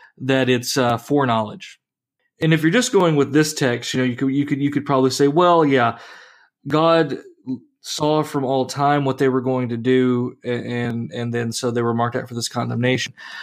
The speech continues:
But when you take, uh, other examples, and you take, uh, specifically Paul in Romans talking about Pharaoh and talking about vessels fitted for dishonored use and that sort of thing, you get this broader picture. There's a,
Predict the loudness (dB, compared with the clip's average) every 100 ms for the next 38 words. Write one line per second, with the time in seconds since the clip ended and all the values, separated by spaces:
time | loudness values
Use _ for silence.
0 | -2 2 4 4 2 2 2 0 -2 2
1 | 2 2 2 4 2 0 -2 -2 -4 -8
2 | -8 -16 -18 _ -20 _ -4 -4 0 0
3 | 0 -4 -4 -6 -14 -12 -8 0 2 2
4 | 2 0 0 0 2 2 2 2 0 -2
5 | -2 -4 -6 -2 2 4 4 2 0 -4
6 | -4 -4 -2 -2 -2 -6 -6 -2 -2 -2
7 | -8 -8 -4 -2 -2 -2 2 4 4 2
8 | 0 -2 -2 -2 -4 -2 -4 -4 -14 -18
9 | -4 2 2 2 -2 0 2 4 2 0
10 | -4 -2 -4 -2 0 0 -4